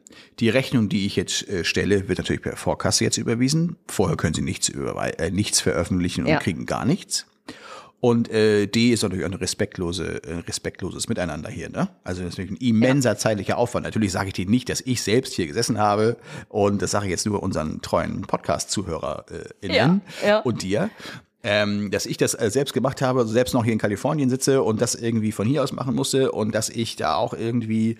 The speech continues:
Speaker 1: äh, <laughs> äh, äh, was haben wir gerade gesagt? Achthundert Minuten, äh, oder neun,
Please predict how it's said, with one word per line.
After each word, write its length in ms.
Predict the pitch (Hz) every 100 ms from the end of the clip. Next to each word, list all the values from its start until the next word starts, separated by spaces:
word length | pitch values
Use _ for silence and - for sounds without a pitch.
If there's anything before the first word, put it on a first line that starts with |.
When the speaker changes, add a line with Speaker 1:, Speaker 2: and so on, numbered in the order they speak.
| - - -
Speaker 1:
äh, 240 | 117 107 110
<laughs> 80 | - - - _ _ - - - - _ -
äh, 280 | 107 101 98
äh, 520 | 71 110 101 - -
was 240 | - 113 127
haben 100 | 131
wir 60 |
gerade 140 | 131 127
gesagt? 380 | 123 131 -
Achthundert 460 | 120 - 120 113 110
Minuten, 560 | 113 113 143 139 131 123
äh, 260 | 101 101
oder 240 | 107 113 113
neun, 280 | 120 127